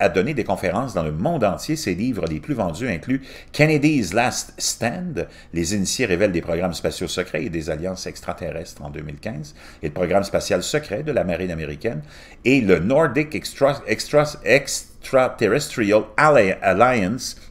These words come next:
en deux mille dix-sept. Son dernier livre s'intitule Antarctica's Hidden History,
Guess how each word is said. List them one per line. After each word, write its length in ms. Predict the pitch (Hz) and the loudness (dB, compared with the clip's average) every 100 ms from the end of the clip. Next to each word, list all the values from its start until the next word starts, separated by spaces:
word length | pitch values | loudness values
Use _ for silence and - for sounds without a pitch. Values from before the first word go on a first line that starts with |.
| - | -8
en 140 | 87 | -4
deux 120 | 85 | 0
mille 140 | 107 90 | 0 0
dix-sept. 280 | 76 160 165 | -2 -2 0
Son 140 | 117 | 2
dernier 340 | 104 95 95 | 4 4 2
livre 180 | 95 156 | -2 -4
s'intitule 540 | - 98 - 90 165 180 - - - | -4 -6 -8 -4 -4 -4 -10 -4 0
Antarctica's 800 | 98 165 151 151 123 143 131 - | 2 6 4 4 2 2 0 -2
Hidden 340 | 135 156 143 135 | -2 -2 -2 -2
History, 500 | 151 151 101 90 110 | -2 -2 -2 -2 -2